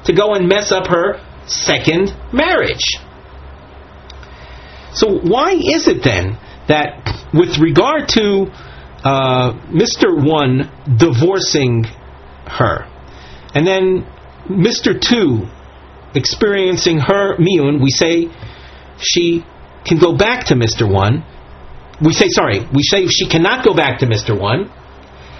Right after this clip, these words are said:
Whereas in the case of Mister One having divorced her, and then subsequently a miun taking place, after marrying Mister Two, she's allowed to go back to Mister One.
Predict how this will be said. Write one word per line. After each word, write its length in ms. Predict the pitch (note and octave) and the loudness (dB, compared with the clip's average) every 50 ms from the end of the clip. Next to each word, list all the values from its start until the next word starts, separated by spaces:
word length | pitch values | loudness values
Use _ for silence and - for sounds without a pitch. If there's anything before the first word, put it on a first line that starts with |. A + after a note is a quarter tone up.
| - - - - - - - | -20 -20 -20 -20 -20 -4 0
Whereas 400 | D#3 F#3+ F#3+ G#3+ A3+ G#3+ G3+ F#3 | 0 2 2 2 0 0 0 0
in 80 | E3+ E3 | 0 0
the 100 | E3+ E3+ | 0 0
case 320 | - A3 A3+ G3+ - - | 0 0 0 0 0 0
of 280 | G#3 F#3 F3+ E3+ D3+ C3 - - - - - - - - | 2 2 2 0 0 -2 -6 -12 -18 -20 -20 -20 -6 -2
Mister 340 | E3+ G#3 G3+ - - G3 D#3+ | 0 0 2 2 2 2 2
One 560 | C#3 D3+ F#3+ C#4+ G#3+ D#3+ C3+ A#2 G#2 - - - - - - - - - - - - - - - | 4 2 2 2 0 0 0 -2 -4 -6 -10 -16 -20 -20 -20 -20 -20 -20 -20 -20 -20 -20 -8 -4
having 400 | - F#3 F#3 E3 F3+ E3+ E3 D3+ | -2 0 0 2 2 0 0 2
divorced 460 | C3+ D#3+ C3 B2+ C#3+ C#3 C3 - - | 2 2 2 2 2 2 0 0 0
her, 140 | D#3 D3+ - - | 0 0 0 0
and 160 | D#3+ D3+ F3 | 0 0 2
then 300 | F#3 F#3 E3+ D3+ D3 - - | 2 2 0 0 -2 -2 -6
subsequently 840 | - - E4+ D#4+ D#4 - G#3+ - - F3+ E3+ E3+ E3 D3+ C#3 C3 - - | -4 -2 0 0 2 0 0 0 2 0 0 2 0 0 0 -2 -2 -2
a 260 | D3 C#3+ C#3 C3 B2+ - - - - - - - - | 0 0 0 0 -2 -4 -8 -14 -20 -20 -10 -4 0
miun 640 | D3 E3 G#3 A3 G#3 F#3 E3 D3 C3+ B2 B2 A#2 A#2 - - - - - - - - | 2 2 4 4 2 2 2 2 2 2 0 -2 -2 -6 -12 -20 -20 -20 -20 -18 -6
taking 320 | - - F3 E3+ D#3+ C#3 B2 | -4 -2 -2 0 0 -2 0
place, 560 | - A#2+ G#2+ A2+ E3+ G3+ - - - - - - - - - - - - - - - - - - - - - - - - - - - - - - | 0 0 0 0 0 -2 -2 -4 -6 -6 -8 -12 -16 -20 -20 -20 -20 -20 -20 -20 -20 -20 -20 -20 -20 -20 -20 -20 -20 -20 -20 -20 -20 -20 -6 -4
after 300 | F3+ A#3 C4 B3 - G#3+ | -2 -2 0 0 0 2
marrying 400 | G3+ G#3+ A#3 A#3+ A3+ G3+ F#3 F#3 | 2 2 2 2 0 0 2 0
Mister 240 | G#3+ A3 - - B3+ | 0 0 0 -2 0
Two, 400 | B3+ - E4+ D#4+ C#4+ C#4+ D4+ D4+ - - - - - - - - - - - - - | 0 0 2 2 2 0 -2 -2 -6 -12 -20 -20 -20 -20 -20 -20 -20 -20 -18 -10 -6
she's 180 | - C4 B3+ C4+ | -4 -2 0 0
allowed 380 | C#4 C4+ C#4+ D4 E4 F4 E4+ | 2 2 2 2 0 0 0
to 120 | F4 - E3 | 0 2 2
go 100 | E3+ C3+ | 2 2
back 240 | C3+ B2+ A2+ A2 - | 2 0 -2 -2 0
to 80 | A#2+ | 0
Mister 280 | A2+ G#2+ - - A#2 G#2 | 0 0 0 -2 -2 -2
One. 280 | F#2 E2+ D2 A#1+ - | -2 -2 -4 -6 -8